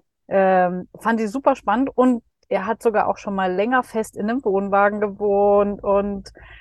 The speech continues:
naja, ich will nicht zu viel vorwegnehmen. Wir werden, ähm, ihn sicherlich mal hier zu Gast haben. Da freue ich mich total. Und wir haben dann auch noch ein bisschen Solar geplant, ähm, ein bisschen aufzurüsten bei mir und da fahre ich demnächst wieder hin.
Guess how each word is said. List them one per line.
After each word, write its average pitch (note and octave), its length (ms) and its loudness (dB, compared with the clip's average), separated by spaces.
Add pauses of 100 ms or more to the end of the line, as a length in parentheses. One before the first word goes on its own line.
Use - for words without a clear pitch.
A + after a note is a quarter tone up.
(120)
naja, C4 360 6
ich A#3+ 120 4
will D#4 280 2
nicht D#4 260 -4
zu E4+ 80 -8
viel D#4 200 -4
vorwegnehmen. B3+ 580 0
Wir A#3+ 160 2
werden, A#3 420 -2
ähm, A#3 360 -4
ihn A3+ 240 -4
sicherlich C#4+ 400 -2
mal B3 120 -2
hier C#4 200 -6
zu A#3+ 160 -6
Gast A#3 320 -6
haben. G3 420 -4 (600)
Da G3+ 80 -8
freue G3+ 180 0
ich G3 60 -8
mich G#3 140 -10
total. B3 420 -2 (400)
Und C#4+ 220 4
wir A3 100 4
haben A3+ 220 2
dann A3+ 140 -2
auch A3 120 -4
noch A3 140 -4
ein G#3 100 -4
bisschen G#3 240 -6
Solar D#3 480 -2
geplant, A3+ 840 -2 (280)
ähm, G#3+ 1000 -6 (400)
ein G#3 180 -8
bisschen G#3 340 -6
aufzurüsten A3+ 560 -4
bei A3+ 100 0
mir C4 400 2
und A3 220 0
da G3 40 -2
fahre F#3+ 200 -4
ich - 80 -14
demnächst E3 420 -10
wieder A3 200 -4
hin. A#3+ 200 -4